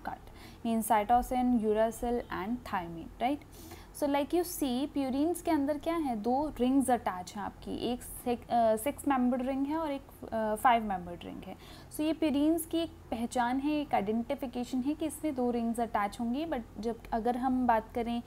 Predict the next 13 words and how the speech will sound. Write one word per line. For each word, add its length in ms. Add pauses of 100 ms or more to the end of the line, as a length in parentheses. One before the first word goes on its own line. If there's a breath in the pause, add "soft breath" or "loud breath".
(300 loud breath)
pyrimidines 540
की 140
तो 140
एक 180
single 440
ring 260
जो 80
है 160
वो 260
होती 260
है 160
आपकी 220
present। 380